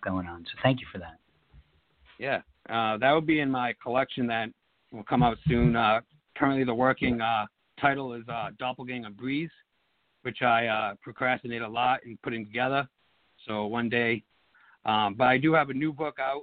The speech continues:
Speaker 2: right now. If, if anybody likes, uh, horror stories, um, or cosmic horror, more or less. Uh, it's, uh, it's called From the Belly of the Goat. It can be found on Amazon dot com, of course,
Speaker 1: Mm-hmm.
Speaker 2: um, in both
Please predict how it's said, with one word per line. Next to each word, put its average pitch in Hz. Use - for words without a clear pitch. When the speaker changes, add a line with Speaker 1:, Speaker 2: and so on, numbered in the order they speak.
Speaker 2:
right 123
now. 131
If, 131
if 120
anybody 120
likes, 113
uh, 104
horror 139
stories, 151
um, 107
or 101
cosmic 131
horror, 135
more 131
or 131
less. 143
Uh, 110
it's, 110
uh, 107
it's -
called 113
From 127
the 113
Belly 123
of 123
the 107
Goat. 123
It 110
can 117
be 113
found 123
on 113
Amazon 127
dot 113
com, 123
of 127
course, 147
Speaker 1:
Mm-hmm. 101
Speaker 2:
um, 104
in 107
both 117